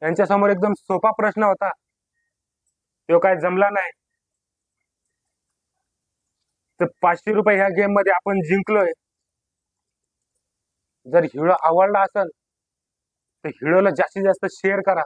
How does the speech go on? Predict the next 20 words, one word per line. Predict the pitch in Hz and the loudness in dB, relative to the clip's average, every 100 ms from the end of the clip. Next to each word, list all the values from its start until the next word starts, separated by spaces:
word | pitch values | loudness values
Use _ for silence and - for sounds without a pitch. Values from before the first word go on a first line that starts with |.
| _ _ _ _ _ _ _ _ _ _ _ _ _ _ _ _ _ _ _ _ _ - | _ _ _ _ _ _ _ _ _ _ _ _ _ _ _ _ _ _ _ _ _ -2
पेजवर | 180 190 208 | 0 2 2
नवीन | 185 180 202 | 2 0 0
असेल | 196 - 208 185 _ _ _ - | -2 -4 -6 -8 _ _ _ -12
तर | 165 | -4
पेजला | 175 175 185 - | -4 0 -2 -2
फॉलो | 160 170 202 | -2 0 0
करा | 185 170 160 _ _ _ _ _ | -2 -4 -6 _ _ _ _ _
आणि | - 143 | -16 -8
हा | 170 180 | -4 -2
व्हिडिओ | 170 185 | 0 0
YouTube | 170 170 202 190 | 0 0 -2 0
वर | 185 | 0
बघत | 170 170 170 | 2 -2 -4
असेल | 170 175 - _ _ _ _ 147 | -6 -10 -12 _ _ _ _ -10
तर | 139 | -4
YouTube | 160 - 175 - | -4 -4 -8 -4
चॅनलला | 160 175 180 170 _ _ - | -2 -2 -2 -4 _ _ -8
सबस्क्राईब | 151 _ - 202 190 | -8 _ -2 0 0
नक्की | 170 175 | -2 -4
करा. | 135 113 | -4 -6